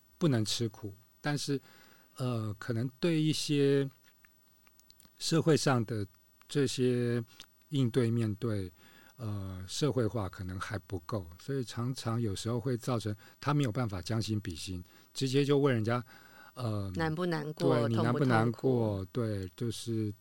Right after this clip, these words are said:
Speaker 1: 呃，他现在是这样子的，的话，你现在的心情怎么样？
Speaker 2: 那
Speaker 1: 就
Speaker 2: 可以怎么问呢？比如说你之前的搭档，
Speaker 1: 哦。
Speaker 2: 你觉得谁可能做得比较好的？
Speaker 1: 嗯，我自己曾经就遇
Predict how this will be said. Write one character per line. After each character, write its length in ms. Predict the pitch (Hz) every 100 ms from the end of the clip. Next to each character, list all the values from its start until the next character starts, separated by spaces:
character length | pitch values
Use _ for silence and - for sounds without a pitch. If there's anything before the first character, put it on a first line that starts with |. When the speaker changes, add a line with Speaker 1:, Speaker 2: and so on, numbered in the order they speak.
| -
Speaker 1:
呃， 360 | 123 101 98 98 - _ _
他 140 | 117
现 180 | 110 120
在 180 | 110 104
是 320 | - 113 104 - - - - -
这 100 | 123
样 140 | 113
子 140 | 95
的， 260 | 95 95 101 - - -
的 140 | - 98
话， 160 | 107
你 80 | 101
现 160 | 98 127
在 40 |
的 60 | 101
心 220 | - 107
情 180 | - 90
怎 140 | 82
么 80 | 85
样？ 320 | 90 98 82 92 - _
Speaker 2:
那 140 | - 370
Speaker 1:
就 80 | 147
Speaker 2:
可 180 | 202
以 160 | 190 196
怎 260 | - 190 139
么 140 | 135
问 480 | 147 170 214 151 131
呢？ 500 | - - - - 175 -
比 80 | -
如 80 | 165
说 120 | 208
你 140 | 190
之 140 | - 185
前 180 | 180
的 80 | 151
搭 160 | 151 156
档， 160 | 160
Speaker 1:
哦。 40 | 156
Speaker 2:
你 80 | 135
觉 120 | 143
得 80 | 156
谁 240 | 160 143
可 140 | 135 156
能 140 | 135
做 160 | 185 160
得 80 |
比 100 | 147
较 160 | 139 147
好 300 | 143 - -
的？ 160 | - - 113
Speaker 1:
嗯， 320 | 104 98 95 - -
我 100 | 107
自 140 | -
己 80 | 131
曾 200 | 110 117
经 220 | 107 127
就 220 | 120 123 107
遇 280 | 127 131